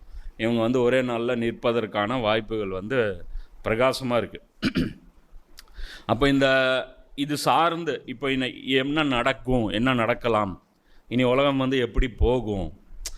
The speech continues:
இப்ப இந்த கோல்டுடைய அந்த தாக்கம் வந்து எந்த அளவுக்கு இருக்கும் அப்படின்னு சொல்லி வல்லுனர்கள் நிறைய அப்சர்வ் பண்ணேன்.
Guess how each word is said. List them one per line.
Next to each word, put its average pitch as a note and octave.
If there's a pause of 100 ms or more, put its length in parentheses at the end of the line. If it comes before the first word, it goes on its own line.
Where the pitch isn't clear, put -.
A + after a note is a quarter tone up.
(200)
இப்ப A#2+
இந்த A#2+
கோல்டுடைய B2+
அந்த G#2+
தாக்கம் A#2+
வந்து A2+
எந்த A#2
அளவுக்கு A#2
இருக்கும் G#2
அப்படின்னு A2+
சொல்லி A#2+
வல்லுனர்கள் C3 (340)
நிறைய D3+
அப்சர்வ் B2+
பண்ணேன். G2